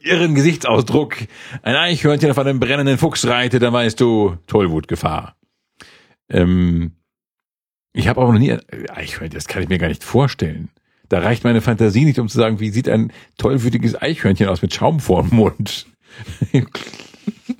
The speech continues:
Oh, süß, guck mal. Ich glaub, tollwütige Eichhörnchen sind auch noch süß. Und da ist, da ist auch eher so die gute Tollwut.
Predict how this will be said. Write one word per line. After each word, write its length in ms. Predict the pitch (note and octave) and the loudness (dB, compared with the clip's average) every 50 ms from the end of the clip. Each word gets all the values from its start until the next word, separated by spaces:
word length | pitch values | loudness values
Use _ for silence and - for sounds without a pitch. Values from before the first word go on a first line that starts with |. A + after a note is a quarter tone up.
| - - - _ _ - _ - | -14 -20 -20 _ _ -20 _ -2
Oh, 340 | D#3 D#3 C#3 B2 A2 G#2+ A2+ | 0 2 4 4 4 2 2
süß, 480 | A#2 A#2 A2+ A2+ G#2+ G2 F#2+ F2+ - | 0 2 2 2 2 2 0 -2 -4
guck 360 | - - G2+ - - G#2+ - - | -2 -4 -4 -2 -2 -6 -2 0
mal. 300 | A2 G2 F#2 - G2+ F2+ - - D3 - - - - - - - - - | 0 0 0 -2 -4 -6 0 -2 -2 -2 -2 -12 -20 -20 -20 -20 -16 -8
Ich 120 | - G#2+ - | -8 -2 0
glaub, 240 | G2+ G#2 G#2+ - - - _ _ _ _ _ _ - | 0 0 0 -4 -10 -20 _ _ _ _ _ _ 0
tollwütige 480 | - A#2 B2 B2 B2 - B2 - A2+ | 2 2 4 4 2 0 0 0 0
Eichhörnchen 380 | G#2+ A2 A2+ G#2 A2+ G#2 G#2 F#2 | 2 0 2 2 2 2 2 0
sind 100 | F#2+ - | 0 2
auch 80 | E2+ E2+ | 2 0
noch 80 | D#2+ C#2+ | 0 0
süß. 280 | - D#2+ D2 - - _ _ _ _ _ _ _ _ _ _ _ _ _ _ _ _ _ _ _ _ _ _ _ _ _ _ _ _ _ - - | -2 -6 -6 -8 -12 _ _ _ _ _ _ _ _ _ _ _ _ _ _ _ _ _ _ _ _ _ _ _ _ _ _ _ _ _ -8 -4
Und 100 | A2 G2+ | -2 -2
da 40 | |
ist, 200 | G#2+ A2 - G2 - - G2 F2+ - | 0 -2 -4 -6 -6 -6 -8 -4 -4
da 100 | - F#2 | -2 -2
ist 160 | F#2 G2 - | -2 -2 -2
auch 120 | G2 G2 A2 | -2 -2 0
eher 120 | - G#2+ | 2 2
so 60 | G2+ | 2
die 120 | F#2+ F#2+ F2 | 2 2 2
gute 260 | E2 A2 A#2 - F2 | 2 2 2 2 0
Tollwut. 580 | - - E2 D#2+ D2 C#2 D2 C#2+ C#2 - - | 0 0 0 0 -2 -2 -6 -8 -10 -12 -18